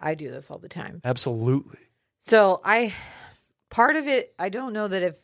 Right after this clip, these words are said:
Speaker 1: it's like my family grew up this way, but I did grow up in a family because there was five of us that we rarely all sat down for dinner at the exact same time.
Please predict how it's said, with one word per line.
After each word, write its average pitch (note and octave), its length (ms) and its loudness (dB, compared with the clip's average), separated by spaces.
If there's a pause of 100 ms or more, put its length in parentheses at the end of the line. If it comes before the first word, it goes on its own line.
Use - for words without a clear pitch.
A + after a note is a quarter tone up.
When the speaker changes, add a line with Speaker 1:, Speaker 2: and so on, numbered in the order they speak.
(360)
Speaker 1:
it's D#3 220 -6
like F3 120 -2
my D#3+ 160 -4
family F#3 360 -4
grew F#3+ 140 0
up F#3+ 80 -2
this F#3+ 200 -16
way, F#3+ 120 -2
but F3 240 -6 (400)
I - 100 0
did G3 240 -6
grow G#3 140 2
up G3 100 -2
in F#3 80 -10
a F3+ 60 -10
family E3+ 400 -8
because E3 320 -6
there E3+ 120 -4
was D3+ 160 -8
five D3 280 -6
of D3 80 -10
us D#3 240 -8
that D3 180 -6
we D#3+ 120 -4
rarely D3 500 0
all C#3 260 -2
sat C#3+ 280 -6
down C#3+ 260 -12
for D#3+ 100 -10
dinner C#3 240 -6
at C#3+ 80 -8
the C#3+ 100 -8
exact C3 320 -8
same D3+ 160 -10
time. C#3 380 -10